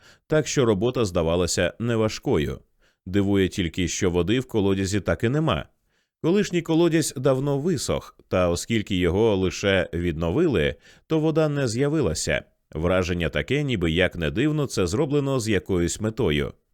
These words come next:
На жаль, знайти фірму, яка викопала колодязь, не вдалося. Але ми з'ясували, що Mercedes п'ятисотий С Е Л,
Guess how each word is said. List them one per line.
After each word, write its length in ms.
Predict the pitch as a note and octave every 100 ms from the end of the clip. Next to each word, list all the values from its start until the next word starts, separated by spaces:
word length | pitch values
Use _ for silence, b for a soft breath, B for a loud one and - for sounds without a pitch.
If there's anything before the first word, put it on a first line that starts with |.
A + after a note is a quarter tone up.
| _ _ _ -
На 200 | F#2+ A#2
жаль, 200 | E3+ F3
знайти 440 | C#3+ C3 B2+ A2+
фірму, 360 | A2+ F#3+ F#3 D3
яка 360 | A#2 A#2 B2+
викопала 600 | G#2+ A#2+ G#2 F2 F#2 F2+
колодязь, 580 | F2 F#2 C3 D3+ D3 -
не 180 | B2 A#2+
вдалося. 640 | G#2+ A#2+ A#2+ E2+ - C2+ - b b b -
Але 220 | D#3 E3+
ми 120 | F3+
з'ясували, 600 | B2+ B2+ - B2 C#3+ C3+
що 180 | A2+ A#2
Mercedes 580 | G#2 F#2+ G#2+ G#2 G#2 -
п'ятисотий 720 | G2+ F2+ F#2 - G2+ F#2+ - F2
С 260 | E2+ -
Е 240 | D#2+ E2
Л, 120 | D3